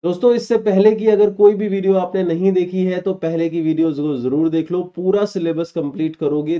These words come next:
तभी जाके एक अच्छी rank secure कर पाओगे, तभी जाके अच्छे marks English में सिक्योर कर पाओगे। प्लेलिस्ट का लिंक नीचे डिस्क्रिप्शन बॉक्स में अवेलेबल है। जिसने भी कोर्स अभी तक नहीं देखा है, पूरा कोर्स फ्री है, आप जल्द से जल्द देख सकते हैं।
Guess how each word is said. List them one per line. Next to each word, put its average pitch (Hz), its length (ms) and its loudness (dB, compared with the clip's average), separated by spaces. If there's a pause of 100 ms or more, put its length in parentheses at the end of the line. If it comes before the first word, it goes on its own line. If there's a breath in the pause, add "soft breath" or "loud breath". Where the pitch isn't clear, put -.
(100)
तभी 147 320 -2
जाके 143 420 -4
एक 147 120 -10
अच्छी 156 380 -6
rank 123 380 -8
secure 123 440 -6
कर 120 220 -6
पाओगे, 127 320 -4
तभी 143 260 -4
जाके 127 280 -6
अच्छे 127 320 -6
marks 127 380 -8
English 131 320 -6
में 147 160 -6 (580)
सिक्योर 147 360 -2
कर 110 140 -8
पाओगे। 104 400 -8 (480 soft breath)
प्लेलिस्ट 190 360 4
का 208 100 2
लिंक 190 140 2
नीचे 185 260 0
डिस्क्रिप्शन 160 460 -4
बॉक्स 147 260 -2
में 151 100 0
अवेलेबल 147 440 -2
है। 180 200 -2
जिसने 180 400 -2
भी 175 240 -4
कोर्स 170 340 -2
अभी 151 140 -6
तक 147 140 -6
नहीं 143 240 -2
देखा 139 240 0
है, 147 220 -2
पूरा 165 380 -2
कोर्स 151 480 -6
फ्री 143 220 -4
है, 151 260 -6 (380 soft breath)
आप 123 260 -4
जल्द 127 220 -4
से 131 120 -6
जल्द 120 200 -6
देख 107 180 -8
सकते 101 320 -12
हैं। 101 100 -10